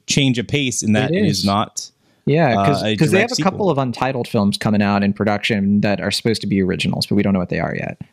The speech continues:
Speaker 2: 'Cause the other, the only other movie besides Puss in Boots I know there's gonna be the third Trolls, but yeah, we don't know anything else.
Speaker 1: Yeah, I mean, they've been kinda
Speaker 2: I don't
Speaker 1: keeping
Speaker 2: think.
Speaker 1: their cards close to their chest, I guess, in that respect.
Speaker 2: Yeah, and, um, for sure,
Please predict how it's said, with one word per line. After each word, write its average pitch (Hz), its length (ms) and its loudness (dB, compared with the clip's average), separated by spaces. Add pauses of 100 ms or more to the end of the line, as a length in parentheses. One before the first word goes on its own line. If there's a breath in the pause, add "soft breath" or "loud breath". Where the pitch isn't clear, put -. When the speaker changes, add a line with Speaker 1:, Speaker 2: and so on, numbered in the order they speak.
(100)
Speaker 2:
'Cause 123 160 2
the 127 120 4
other, 131 220 0
the 135 140 2
only 143 180 4
other 127 180 0
movie 123 300 2
besides 107 240 0
Puss 117 160 0
in 101 80 0
Boots 101 180 0
I 98 40 0
know 101 100 4
there's 98 220 0
gonna 104 100 -2
be 92 60 -2
the 98 120 0
third 101 260 -2
Trolls, - 340 -4
but - 100 -2
yeah, 87 140 0
we 95 80 2
don't - 420 0
know 98 140 2
anything 85 220 -2
else. 87 340 -2 (520)
Speaker 1:
Yeah, 135 300 2
I 104 60 -2
mean, 101 300 0
they've 113 120 0
been 120 160 2
kinda 139 200 -2
Speaker 2:
I - 20 0
don't 90 100 0
Speaker 1:
keeping 127 160 -2
Speaker 2:
think. 117 80 4
Speaker 1:
their 110 280 0 (100)
cards 135 480 0
close 123 260 0
to - 80 -2
their 104 60 2
chest, 131 340 -2
I 92 60 -6
guess, 87 260 -4
in 92 60 -4
that 92 100 -2
respect. - 420 -8 (420 soft breath)
Speaker 2:
Yeah, 175 200 4
and, 139 240 0
um, 127 320 0 (160)
for 131 160 0
sure, 127 760 2